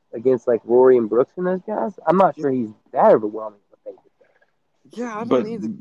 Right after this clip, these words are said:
Speaker 2: That's my
Speaker 3: Vegas,
Speaker 2: thing.
Speaker 3: Vegas must think so, and they're usually pretty good.
Speaker 1: That's true. And
Speaker 2: Uh,
Speaker 1: he has been playing very, very well.
Speaker 2: They're pretty good for them in,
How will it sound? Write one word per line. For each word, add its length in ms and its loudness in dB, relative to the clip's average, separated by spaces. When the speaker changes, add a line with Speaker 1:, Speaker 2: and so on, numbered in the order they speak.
Speaker 2:
That's 160 -10
my 60 -10
Speaker 3:
Vegas, 240 0
Speaker 2:
thing. 100 -14
Speaker 3:
Vegas 380 0
must 240 -6
think 160 -8
so, 320 -2
and 240 -6
they're 380 -2
usually 380 -4
pretty 220 -2
good. 420 -2
Speaker 1:
That's 200 -10
true. 280 4
And 160 0
Speaker 2:
Uh, 120 8
Speaker 1:
he 60 4
has 120 8
been 200 2
playing 380 4
very, 240 8
very 220 6
well. 340 2
Speaker 2:
They're 140 -6
pretty 320 -12
good 280 -10
for 140 -12
them 240 -16
in, 160 -14